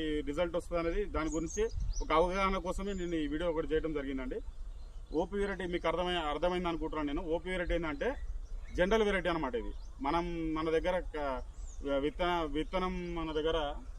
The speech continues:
కంపెనీ వాళ్ళు మనకు సీడ్ ఇస్తారు. సీడ్ ఇచ్చిన తర్వాత మన సీడ్ అనేది బ్యా-, బ్యాక్ వెళ్ళిపోయిన తర్వా-, బ్యాక్ చేసిన తర్వాత దాన్ని కొంచెం ప్రాసెసింగ్ చేసి తర్వాత మనకు అదే విత్తనాలు అనేది మనకి ఇస్తే దాన్ని ఓపీ వెరైటీ అంటారండి.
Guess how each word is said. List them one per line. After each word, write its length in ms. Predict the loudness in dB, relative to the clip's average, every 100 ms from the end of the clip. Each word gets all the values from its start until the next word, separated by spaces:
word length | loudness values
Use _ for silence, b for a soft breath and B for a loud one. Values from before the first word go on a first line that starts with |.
| -8 -8 -10 -8 -2
కంపెనీ 260 | -2 0 2
వాళ్ళు 200 | 4 4
మనకు 340 | 2 2 2
సీడ్ 240 | 0 0 0
ఇస్తారు. 280 | 0 0
సీడ్ 180 | -2 -4
ఇచ్చిన 160 | -4 -2
తర్వాత 240 | 0 0
మన 160 | 0 -2
సీడ్ 240 | -2 0
అనేది 320 | 2 2 0
బ్యా-, 360 | -2 -2 -2 -2
బ్యాక్ 240 | 0 0 2
వెళ్ళిపోయిన 360 | 0 4 2
తర్వా-, 380 | 2 0 -2 -2
బ్యాక్ 220 | 0 0
చేసిన 240 | 2 -2 -2
తర్వాత 320 | -4 -4 -6 -8 B -2
దాన్ని 180 | 0 2
కొంచెం 240 | 0 0
ప్రాసెసింగ్ 420 | 0 0 0 0 2
చేసి 220 | 0 -2
తర్వాత 320 | 0 0 0
మనకు 480 | -2 -2 -4 -4 -4 -6 -12 -8 -2
అదే 160 | 0
విత్తనాలు 460 | 0 -2 0 2 2
అనేది 360 | 2 0 -2
మనకి 300 | -2 -2 0
ఇస్తే 240 | -2 -4 -4
దాన్ని 260 | -2 0
ఓపీ 260 | 0 0 2
వెరైటీ 220 | 0 2
అంటారండి. 400 | 0 -2 -2 -2